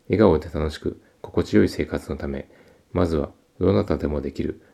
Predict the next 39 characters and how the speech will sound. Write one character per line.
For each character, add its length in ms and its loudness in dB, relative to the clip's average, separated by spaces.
ト 100 2
キ 160 -6
元 220 -2
気 80 -10
体 180 2
操 180 -4
で 200 -6
新 260 2
年 180 0
の 80 -12
ス 80 -20
タ 160 0
ー 20 2
ト 100 -6
を 40 -12
切 160 -8
り 60 -2
ま 100 -2
し 100 -4
ょ 220 -2
う。 0 -
デ 80 4
ィ 80 6
ー 20 4
ブ 140 4
イ 20 6
デ 100 2
ィ 40 6
ー 120 4
を 120 -4
無 60 -2
料 180 4
配 160 4
布 100 -2
し 60 -16
て 80 -6
い 60 -2
ま 100 -6
す。 220 -16